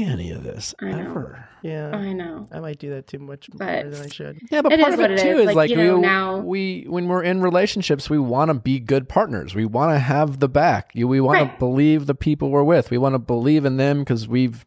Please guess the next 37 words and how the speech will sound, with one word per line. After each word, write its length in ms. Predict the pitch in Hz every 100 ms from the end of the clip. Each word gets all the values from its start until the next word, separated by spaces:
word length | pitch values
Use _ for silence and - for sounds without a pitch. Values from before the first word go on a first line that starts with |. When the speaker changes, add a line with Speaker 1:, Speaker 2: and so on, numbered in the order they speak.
| -
Speaker 1:
chosen 500 | - 139 139 131 123
them 300 | 127 131 127
and 40 |
it's 120 | 117
a 40 | 107
reflection 520 | 110 - 131 - 139
on 120 | 131
ourselves. 580 | 113 107 127 123 123 123
And 80 | 110
if 100 | 104 _ _
they 300 | - 120 131
suck, 400 | - 113 123 -
then 160 | 98
maybe 240 | 104 120 117
we 220 | 117 127
suck. 320 | - 120 120
Kinda, 220 | 123 131 -
it's 120 | -
a 80 | 139
whole 180 | 107 87
thing. 240 | - - - 139
Speaker 3:
Yeah. 300 | 156 147 147 147 - _ _ _ _ -
Speaker 2:
For 120 | 339
sure. 420 | 339 427 170 - -
For 100 | 294
sure. 160 | 311
I 100 | 220
was 140 | 214 -
so 220 | 269 240
afraid 280 | 233 226 202
of 100 | 190
what 80 |
everyone 320 | - 190 190 185
was 100 | 180
gonna 200 | 180 185
think. 240 | 262 226
Like, 220 | 196 190